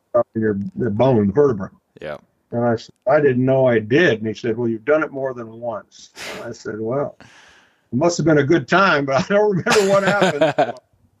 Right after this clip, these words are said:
Speaker 1: So I didn't eject out of an airplane. I didn't, you know. So
Speaker 2: Jeez.
Speaker 1: I was talking to my buddy who's a retired military pilot that I go stay with out in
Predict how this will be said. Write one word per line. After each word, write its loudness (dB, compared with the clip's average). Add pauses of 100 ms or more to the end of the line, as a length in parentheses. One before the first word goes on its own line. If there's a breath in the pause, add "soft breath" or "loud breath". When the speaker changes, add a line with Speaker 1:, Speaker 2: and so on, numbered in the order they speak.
(200)
Speaker 1:
So -10
I -2
didn't 2
eject -2
out 4
of -2
an 0
airplane. 0
I 0
didn't, -4 (140)
you -2
know. -2
So -6
Speaker 2:
Jeez. -10
Speaker 1:
I 0
was -4
talking 2
to -8
my 2
buddy 2
who's -2
a -4 (280)
retired 0
military 0
pilot -4
that -12
I -8
go -2
stay 0
with 2
out 2
in -12